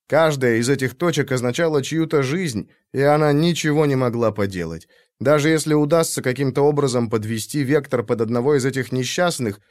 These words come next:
удар о машину переломает все кости в его заведомо обреченном теле.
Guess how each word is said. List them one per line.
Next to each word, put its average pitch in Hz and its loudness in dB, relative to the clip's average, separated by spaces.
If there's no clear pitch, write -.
удар 151 4
о 180 4
машину 185 2
переломает 180 2
все 175 -4
кости 175 -2
в 160 0
его 156 2
заведомо 131 2
обреченном 101 -2
теле. 80 -10